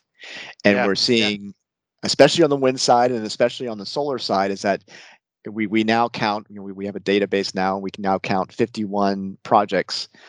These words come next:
Speaker 1: through the first half of twenty twenty where they've done this. And, you know, this is great. You know, so, so this certainly, um, you know, it, it's obviously, you know, uh,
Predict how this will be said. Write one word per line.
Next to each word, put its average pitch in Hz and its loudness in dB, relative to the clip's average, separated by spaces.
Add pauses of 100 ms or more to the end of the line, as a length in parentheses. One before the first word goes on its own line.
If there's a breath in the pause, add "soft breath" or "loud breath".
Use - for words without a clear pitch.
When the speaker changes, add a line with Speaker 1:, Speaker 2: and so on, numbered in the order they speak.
(160 loud breath)
Speaker 1:
through 101 -6
the 98 0
first 98 0
half 98 2
of 95 -8
twenty 104 -2
twenty 101 0
where 107 -6
they've 98 -2
done 135 4
this. 80 -8
And, 107 -6 (680 loud breath)
you 139 6
know, 135 8
this 156 2
is 165 -4
great. 147 4
You 117 -4
know, 120 -6
so, 131 -4
so 139 -6
this 143 2
certainly, 135 2
um, 104 -4 (280)
you 107 -6
know, 98 0
it, 92 -2
it's 101 0
obviously, 104 2
you 95 -10
know, 98 -2
uh, 98 -4